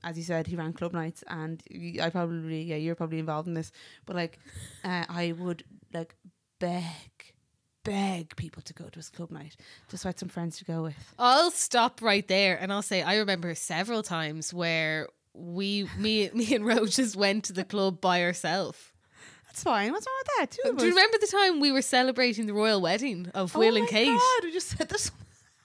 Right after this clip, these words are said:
Speaker 2: But we kept insisting that the real star of the show was Pippa and her arse.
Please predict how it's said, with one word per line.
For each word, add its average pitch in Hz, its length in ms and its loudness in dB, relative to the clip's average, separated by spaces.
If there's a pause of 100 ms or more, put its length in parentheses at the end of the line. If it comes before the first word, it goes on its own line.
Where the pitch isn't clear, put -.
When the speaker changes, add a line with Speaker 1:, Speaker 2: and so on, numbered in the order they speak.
(680)
Speaker 2:
But 247 240 6
we 247 260 4
kept 240 240 0
insisting 233 480 0
that 208 140 -2
the 202 100 0
real 208 320 4
star 202 280 4
of 190 60 4
the 180 60 0
show 190 240 2
was 165 140 -6
Pippa 214 280 -2
and 175 160 2
her 156 140 -4
arse. 214 500 2